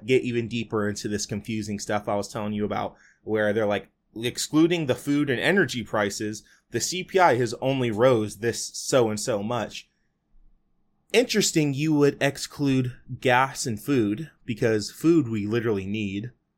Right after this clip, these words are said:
from the C P I to make the numbers look better. It's weird. I'm telling y'all, it's weird. I know. Um, yeah, so there's that. In addition, falling energy prices have helped keep inflation at bay.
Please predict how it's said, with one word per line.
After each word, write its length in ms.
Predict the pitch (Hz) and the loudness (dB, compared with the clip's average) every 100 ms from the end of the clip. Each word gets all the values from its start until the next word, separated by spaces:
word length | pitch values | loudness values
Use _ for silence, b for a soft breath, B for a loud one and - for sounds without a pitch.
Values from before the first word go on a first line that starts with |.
| _ | _
from 200 | - 131 | -4 -2
the 80 | 113 | -2
C 200 | - 131 | -2 -4
P 200 | 123 127 | -2 2
I 240 | 107 95 101 | 4 2 -2
to 160 | - | -4
make 160 | 113 104 | -4 -2
the 80 | 107 | -2
numbers 340 | 104 104 95 | -2 -2 -4
look 140 | 101 | -6
better. 340 | 104 98 101 - _ - | -4 -4 -4 -10 _ -2
It's 220 | 131 135 | -2 0
weird. 380 | 127 107 90 - | 2 2 0 -4
I'm 140 | 120 | -4
telling 300 | 117 139 127 | -2 -2 -2
y'all, 240 | 123 120 - | -2 -2 -4
it's 200 | 104 - | -8 -4
weird. 440 | 110 113 107 101 - | -2 0 -2 -4 -6
I 140 | 104 | -6
know. 460 | 101 107 104 101 - _ _ _ - | -4 -2 -2 -2 -6 _ _ _ -8
Um, 460 | 101 95 90 87 - _ | -4 -4 -6 -12 -20 _
yeah, 320 | 92 131 95 - | 0 2 2 -2
so 360 | - 117 104 - _ | -2 -2 -2 -10 _
there's 260 | - 120 101 | 0 2 2
that. 260 | 107 95 - - _ _ _ _ - - _ b b b b | -2 -2 -6 -20 _ _ _ _ -20 -20 _ b b b b
In 120 | 185 | 2
addition, 460 | 202 175 170 180 175 | 6 4 4 -4 -8
falling 600 | - - 151 190 220 - | -6 4 4 4 0 0
energy 460 | 143 147 127 123 | 0 2 0 -4
prices 500 | - 104 104 123 139 | -4 -4 -2 -4 -4
have 140 | 131 104 | -4 -2
helped 300 | 139 147 - | -2 -2 -6
keep 260 | 151 127 | -8 -6
inflation 520 | 110 101 131 135 151 | -8 -2 -2 -2 -6
at 200 | 127 - | -6 -4
bay. 320 | 120 95 95 | -6 -4 -8